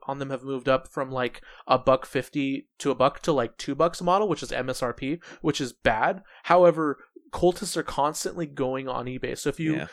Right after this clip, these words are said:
Speaker 1: save a search result for forty K cultist Dark Vengeance, or just forty K cultist painted,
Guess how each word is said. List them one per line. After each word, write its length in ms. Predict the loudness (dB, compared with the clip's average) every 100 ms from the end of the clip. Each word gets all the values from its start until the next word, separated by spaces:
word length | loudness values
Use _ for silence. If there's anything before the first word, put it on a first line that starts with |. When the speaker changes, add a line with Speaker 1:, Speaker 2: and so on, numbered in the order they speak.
| -12
Speaker 1:
save 400 | -4 4 6 6
a 100 | 2
search 300 | -2 -4 -4
result 380 | 0 2 2 2
for 100 | -4
forty 320 | 0 0 0
K 140 | -2
cultist 440 | -4 -4 -6 -8 -2
Dark 200 | 0 0
Vengeance, 320 | -2 -6 -4
or 60 | -4
just 180 | -4 -6
forty 260 | -2 -2
K 140 | -2 -6
cultist 460 | -4 -6 -6 -10
painted, 420 | -10 -8 -4 -4